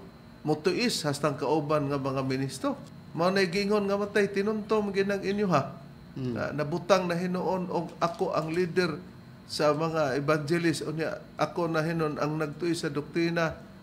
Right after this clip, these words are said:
Speaker 1: ni Master. Kamo na hinuon, mao'y wa magtuis. Unya, pag ingon ni Master, ang sako,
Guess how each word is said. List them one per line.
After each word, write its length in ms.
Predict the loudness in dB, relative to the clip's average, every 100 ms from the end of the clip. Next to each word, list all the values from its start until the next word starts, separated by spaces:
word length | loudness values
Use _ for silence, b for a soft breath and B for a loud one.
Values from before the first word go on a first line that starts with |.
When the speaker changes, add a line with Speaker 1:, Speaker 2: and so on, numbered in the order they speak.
| -4
Speaker 1:
ni 80 | 0
Master. 480 | 2 0 0 0 0
Kamo 320 | 0 2 0
na 80 | 0
hinuon, 560 | -2 -2 -2 0 0 0
mao'y 160 | 0
wa 120 | 0
magtuis. 600 | -2 -2 0 2 0 -2 -12 0
Unya, 320 | 6 8 8
pag 160 | 4 0
ingon 320 | 4 6 6
ni 80 | 6
Master, 560 | 2 2 4 4 4
ang 240 | 0 0 4
sako, 480 | 6 6 6 2